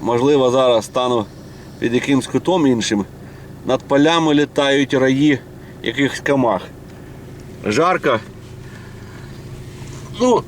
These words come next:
та ладно. Прямуємо за насінням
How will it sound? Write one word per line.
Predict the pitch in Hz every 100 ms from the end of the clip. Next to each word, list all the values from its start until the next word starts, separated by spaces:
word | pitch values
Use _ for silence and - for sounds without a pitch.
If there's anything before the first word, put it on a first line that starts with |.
| - - - -
та | - 175
ладно. | 165 147 127 113 101 - - - - - - -
Прямуємо | 156 185 185 170 156 131 - - - - - - -
за | 127 165
насінням | 165 185 175 156